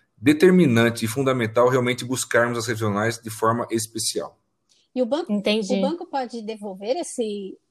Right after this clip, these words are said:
Speaker 2: esse dinhe-, chegar a po-, ao ponto de ter um crédito tão grande que ele tem que devolver pro cliente, ou isso já é, seria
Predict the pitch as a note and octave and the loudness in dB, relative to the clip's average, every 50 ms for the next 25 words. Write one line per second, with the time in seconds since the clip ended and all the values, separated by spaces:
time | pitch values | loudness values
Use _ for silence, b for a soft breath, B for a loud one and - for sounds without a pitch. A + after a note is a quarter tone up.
0 | _ - - - - - G#3+ F#3 G#3+ G3 G3+ G3+ - - B3 G#3+ G3 A3+ A#3+ D4+ | _ -12 -10 -6 -4 -4 -4 -4 -4 -4 -4 -4 0 0 0 2 2 2 2 2
1 | C#4+ B3+ - _ B3+ A3+ G#3+ A#3 - B3 A#3 C4 - B3 G#3 G#3+ - - A3 A3 | 2 0 -2 _ -4 -4 -4 -2 -2 -4 -4 -4 -4 -8 -8 -8 -8 -8 -8 -8
2 | G3+ - A#3+ G#3 G3+ G3+ - - - - - A#3+ B3 D4 C#4 C4+ A3+ A#3 B3 B3 | -8 -6 -6 -6 -6 -6 -8 -12 -14 -10 -6 -4 -2 -2 -2 -2 -2 -4 -4 -6
3 | C4 - A#3 A3 A3 A3 G#3 - A3+ G3+ G#3 F#3+ G3 F#3+ F#3 F#3+ G3 - G#3 - | -6 -6 -8 -8 -6 -8 -10 -8 -6 -6 -6 -6 -6 -6 -6 -6 -6 -6 -8 -8
4 | - G#3 G3 G3 A#3 C#4 F4 F4 - F4 C4+ C#4 C4 - C#4 A#3+ B3 B3+ A3+ A3 | -6 -6 -4 -2 0 -2 -2 -2 -2 0 0 0 -2 -2 -2 -2 0 0 0 0
5 | G#3+ G#3 G3+ F#3+ F#3+ F3 - _ _ _ _ - - G3+ G3 G#3 G3+ G3 F#3 F#3 | 0 -2 -2 -2 -4 -6 -8 _ _ _ _ -8 -6 -6 -4 -4 -2 -2 -2 -4
6 | - | -4